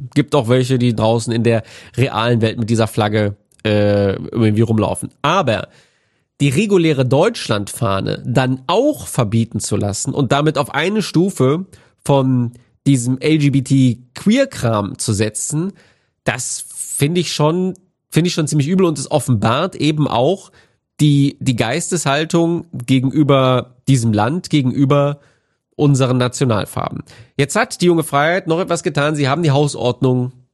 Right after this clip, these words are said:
zitiert. Ja, erst schreiben sie noch, dass Klöckner keinen Unterschied macht zwischen diesem politischen Symbol der Regenbogenfahne und dem, ähm, unserer Nationalfahne.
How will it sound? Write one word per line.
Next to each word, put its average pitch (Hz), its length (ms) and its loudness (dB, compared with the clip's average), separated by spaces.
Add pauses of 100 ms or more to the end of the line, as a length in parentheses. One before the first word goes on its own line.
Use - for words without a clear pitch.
(160)
zitiert. - 580 -2 (160)
Ja, 123 180 -4 (100)
erst 131 240 -4
schreiben 147 200 2
sie 139 60 2
noch, 135 140 0
dass 123 160 -2
Klöckner 135 280 -2
keinen 120 200 -2
Unterschied 160 440 -2
macht 156 300 -2
zwischen 120 300 -2
diesem 113 200 2
politischen 110 600 -2
Symbol 107 320 0
der 101 120 0
Regenbogenfahne 127 760 0
und 110 340 -4 (480)
dem, 107 420 0
ähm, 98 520 -4 (560)
unserer 113 220 2
Nationalfahne. 135 840 -2